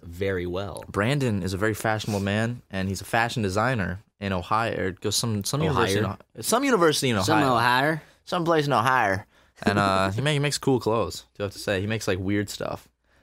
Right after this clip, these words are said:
Speaker 2: And he loves Minions. He has, like, he has, like, a, like, a Minions, like, uh,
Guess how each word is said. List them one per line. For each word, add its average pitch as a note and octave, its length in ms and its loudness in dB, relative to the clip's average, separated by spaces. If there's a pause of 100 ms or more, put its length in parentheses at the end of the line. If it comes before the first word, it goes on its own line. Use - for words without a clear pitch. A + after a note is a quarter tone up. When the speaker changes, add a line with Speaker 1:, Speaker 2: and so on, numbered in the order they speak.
(140)
Speaker 2:
And - 80 -4
he A2 60 2
loves C#3 200 4
Minions. C3 440 0
He A#2+ 80 0
has, A2+ 120 2
like, A2+ 160 -2
he - 140 -4
has, A2+ 80 0
like, A2 160 -4
a, G2 140 2
like, F#2+ 160 -2
a F#2+ 40 0
Minions, G2+ 600 -2
like, F#2 260 -4
uh, F#2 340 -4